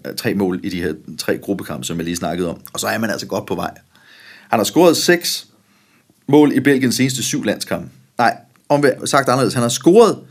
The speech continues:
i seks af Belgiens seneste syv landskampe. Og det er lige med de seks kampe, hvor Belgien har scoret. Så scorer Belgien, er der i øjeblikket stor <laughs> sandsynlighed for, at afsenderen hedder Lukaku. Og det er altså ni mål i alt, han har lavet i de seks kampe. Det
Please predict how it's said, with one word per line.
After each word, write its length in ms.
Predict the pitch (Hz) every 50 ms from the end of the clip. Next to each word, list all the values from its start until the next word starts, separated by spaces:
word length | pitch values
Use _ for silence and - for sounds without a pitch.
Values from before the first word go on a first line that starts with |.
| _ -
i 80 | 151
seks 340 | 131 - 170 165 170 - -
af 80 | 156 151
Belgiens 280 | 151 151 139 135 127 131
seneste 260 | 139 143 135 - 123
syv 200 | - - 151 -
landskampe. 520 | 113 101 - - - 92 85 82 - - - _ _ _ _ _ _ -
Og 200 | 113 113 104 -
det 220 | 170 170 80 -
er 40 | 117
lige 260 | 123 131 135 - -
med 300 | - 131 120 117 123 131 - - - - - _ - -
de 80 | 147
seks 260 | 131 - 131 120 - -
kampe, 260 | - 98 95 117 120
hvor 140 | 98 92 90
Belgien 280 | 98 117 110 - 98
har 80 | 87 85
scoret. 320 | - 120 120 135 - - - - - _ _ _ _ _ _ _ _ _ _ _ _ - _ _ _ _ _ _ -
Så 200 | - - - 127
scorer 280 | 127 - 190 196 214 202
Belgien, 340 | 180 196 180 - 107 80 - - - - - _ -
er 140 | 110 117 110
der 60 | 110
i 60 | 104
øjeblikket 460 | 95 113 139 143 139 131 123 131 127
stor 220 | 131 131 - 185 170
<laughs> 60 | - 135
sandsynlighed 400 | 123 107 147 156 139 117 101 -
for, 140 | - 113
at 60 | 107 101
afsenderen 480 | 92 110 120 - 95 82 85 82 85
hedder 180 | 95 110 95 90
Lukaku. 420 | 90 90 - 101 87 95 98 123 104 - - - - - -
Og 100 | - -
det 40 |
er 40 | 101
altså 140 | 107 110 127
ni 260 | 127 147 170 190 196
mål 240 | 185 156 147 156 151
i 40 | 131
alt, 320 | 120 139 - - - - - -
han 120 | 117 110 90
har 60 | 85
lavet 280 | 90 85 110 113 -
i 40 | 101
de 160 | 98 101 107
seks 280 | 101 - 113 107 104 -
kampe. 360 | - - 90 95 92 92 90 - - _ _ _ _ _ _ _ _ -
Det 280 | - 113 131 135 131